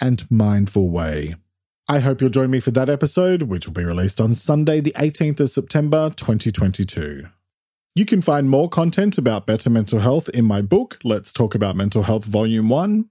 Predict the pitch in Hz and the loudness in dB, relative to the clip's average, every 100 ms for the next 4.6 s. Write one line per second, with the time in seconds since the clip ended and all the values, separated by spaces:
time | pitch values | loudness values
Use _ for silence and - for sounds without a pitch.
0 | _ - 82 82 104 117 120 101 110 - | _ -6 -6 -2 0 2 0 0 -2 0
1 | 165 180 - 135 131 147 151 156 151 147 | 0 0 0 0 0 0 0 0 0 0
2 | 170 196 196 180 202 170 143 135 143 135 | 2 2 2 0 0 0 0 2 0 0
3 | - 101 104 110 110 110 110 113 120 92 | -2 -2 0 0 2 0 0 0 -2 -2
4 | 101 95 85 127 - - | 0 -2 -2 -6 -8 -12